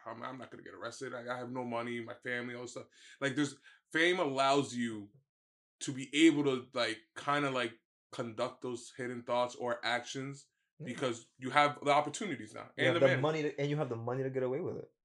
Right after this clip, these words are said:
Speaker 2: I mean, a lot of these things, uh, are kinda just like, uh, "Yeah, you get arrested, but you can post bail
Speaker 1: Right.
Speaker 2: for, like,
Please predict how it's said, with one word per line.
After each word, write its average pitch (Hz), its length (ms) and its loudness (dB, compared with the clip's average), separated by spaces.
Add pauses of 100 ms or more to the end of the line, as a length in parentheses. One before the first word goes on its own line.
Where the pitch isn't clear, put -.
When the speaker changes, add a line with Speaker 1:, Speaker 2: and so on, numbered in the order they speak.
Speaker 2:
I 120 80 -2
mean, 117 380 -6
a 120 160 0
lot 131 160 4
of 131 140 6
these 127 180 -2
things, 127 600 -6 (540)
uh, 131 180 2
are 127 80 2
kinda 123 280 -4
just 120 220 -4
like, 117 220 -2
uh, 113 140 0 (120)
"Yeah, 156 180 4
you 135 140 2
get 131 100 0
arrested, 107 380 0
but 117 100 -8
you 123 60 -8
can 113 160 -12
post 117 240 -8
bail 131 240 -10 (340)
Speaker 1:
Right. 113 280 0
Speaker 2:
for, 123 100 2
like, 104 260 2